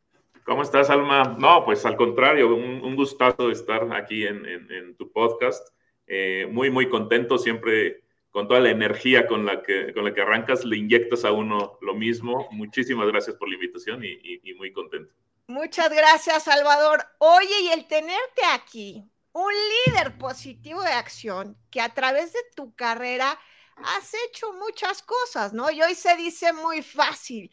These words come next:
Speaker 2: el director general de Prosa, pero todo lo que hay detrás, ¿no? Ese profesionista. Y hoy queremos conocer de ti, de ti, Salvador, como ese profesionista, ese ejecutivo. Pero a ver,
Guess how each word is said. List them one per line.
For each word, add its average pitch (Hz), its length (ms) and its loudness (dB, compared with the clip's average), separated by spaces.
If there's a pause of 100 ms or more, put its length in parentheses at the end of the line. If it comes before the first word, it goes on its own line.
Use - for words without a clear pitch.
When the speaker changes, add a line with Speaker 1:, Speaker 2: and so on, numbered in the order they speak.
(360)
Speaker 2:
el 262 220 -8
director 320 560 0
general 320 560 -2
de 285 140 -2
Prosa, 220 380 -10
pero 359 140 2
todo 523 420 2
lo 311 80 -4
que 320 100 -4
hay 370 240 0
detrás, 247 580 -2
¿no? 220 160 -8
Ese 277 240 -6 (120)
profesionista. 233 1300 -6 (360)
Y 254 120 -6
hoy 330 180 2
queremos 359 400 -6
conocer 262 760 -4 (420)
de 226 380 0
ti, 214 420 -12
de 285 340 2
ti, 330 220 -4
Salvador, 262 720 -2
como 247 320 -6
ese 311 460 0 (400)
profesionista, 254 800 -4
ese 311 160 -4
ejecutivo. 208 760 -8
Pero 302 160 4
a 349 80 8
ver, 370 300 6